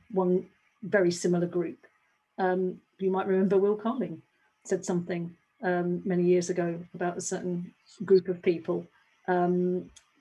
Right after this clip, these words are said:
uh, that, that made up a, the leadership in, in rugby at that time. Um, I won't <laughs> say it on, on air, but, um,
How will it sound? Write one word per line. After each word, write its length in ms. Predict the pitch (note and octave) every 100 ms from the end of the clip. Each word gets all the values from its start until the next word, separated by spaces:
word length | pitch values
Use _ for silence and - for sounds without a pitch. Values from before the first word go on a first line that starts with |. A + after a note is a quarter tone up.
| _
uh, 140 | G#3 G3+
that, 200 | F#3+ F#3
that 140 | F#3+ F#3
made 220 | F#3 F3+
up 120 | F3
a, 180 | F#3 F3 -
the 80 | F3+
leadership 560 | F3+ F3 - F3 - _ _
in, 240 | F3 E3+ F3
in 120 | F3
rugby 460 | F3 F3 E3+ E3 D#3+
at 120 | F3+
that 160 | F3+ E3+
time. 380 | F3 E3 E3+ F3 _ _ _ _ _
Um, 540 | F3 F3 F3 F3+ F3 F3
I 40 |
won't 180 | F3 F3
<laughs> 60 | -
say 140 | F#3
it 100 | F#3
on, 200 | F3+ F3+
on 160 | F#3+ F#3
air, 160 | B3 D#4+ - - -
but, 280 | A3 G3+ - -
um, 600 | G3+ G3 G3 G3+ G3+ -